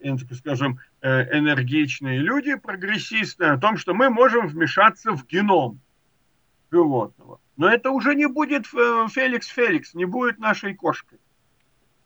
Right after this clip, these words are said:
вот, как говорят, э, биологи. Это уже будет другое существо.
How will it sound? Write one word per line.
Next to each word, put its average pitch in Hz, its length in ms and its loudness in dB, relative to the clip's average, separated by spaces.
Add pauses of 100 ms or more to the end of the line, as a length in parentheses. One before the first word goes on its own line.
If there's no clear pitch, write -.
(140)
вот, 135 300 0
как 139 200 0
говорят, 143 520 6 (360)
э, 131 160 -2
биологи. 127 640 0
Это - 180 -8
уже 226 180 0
будет 262 300 0
другое 240 460 4
существо. 156 800 -10